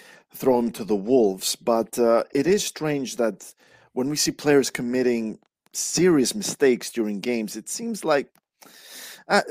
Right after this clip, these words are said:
the week later, there is, we don't see much of them from the w-, uh, uh, uh, later on. Like Papsi, uh, Papa Bou Cissé was, uh, w-, we lost him after his mistake against,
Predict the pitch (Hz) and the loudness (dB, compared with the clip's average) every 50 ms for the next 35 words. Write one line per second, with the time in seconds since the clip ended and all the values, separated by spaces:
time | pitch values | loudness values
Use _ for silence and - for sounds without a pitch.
0 | - - - - 175 381 180 147 175 170 156 151 220 220 180 - - 160 151 170 | -8 -8 -8 -10 -12 -12 -8 0 0 0 2 2 0 0 0 0 2 4 6 6
1 | 185 214 220 240 240 240 233 185 151 180 190 190 196 202 202 190 170 - - - | 6 6 6 6 6 6 6 4 4 4 4 6 6 6 6 4 2 -2 -4 -4
2 | - - _ _ _ _ _ _ _ _ _ _ - - - 190 185 208 170 220 | -6 -10 _ _ _ _ _ _ _ _ _ _ -20 -18 -12 -6 -4 4 6 6
3 | 214 208 170 - - - 226 269 302 262 165 131 113 113 - - 131 113 101 90 | 6 6 4 2 0 2 2 0 2 4 6 6 6 4 4 2 0 0 0 2
4 | 110 101 101 104 95 127 131 120 123 127 127 123 131 - - 139 139 127 127 123 | 0 0 0 0 0 0 0 0 2 0 0 0 0 -2 0 0 0 0 0 -2
5 | 123 - 127 135 - 139 131 - - 127 117 127 131 - - - 151 160 151 - | -4 -8 -6 -2 -2 -2 -2 0 0 2 2 2 0 0 -4 -18 -18 -18 -18 -8
6 | - - 131 117 - 143 139 135 127 127 127 123 127 131 131 - - 156 - - | -4 -2 -2 0 2 4 6 6 6 4 2 0 0 -2 -2 0 -2 -2 -2 -2
7 | - - 160 147 - - - - 170 - - 175 180 180 151 139 156 160 156 - | -8 -10 -8 -8 -8 -6 -4 -4 -4 -2 -2 -2 -2 -2 -4 -2 -4 -6 -4 -6
8 | 131 127 - - 175 170 151 120 123 110 - - 123 117 117 117 113 113 113 113 | -8 -8 -4 -4 -2 -2 0 -2 -2 -4 -2 -2 0 2 2 4 4 2 2 0
9 | 113 117 _ - - - - _ _ _ _ _ - - - - 113 117 131 120 | -2 -4 _ -20 -20 -20 -20 _ _ _ _ _ -12 -12 -12 -10 -4 -4 -4 0
10 | 120 147 165 180 165 - - 151 131 139 139 - - 151 131 117 120 117 120 123 | 2 2 4 2 2 0 -2 -2 -2 -2 -4 -4 -2 -4 -4 -4 -6 -10 -10 -10
11 | - - - 160 - 151 117 - 147 131 - | -10 -6 -6 -6 -6 -6 -8 -8 -10 -10 -12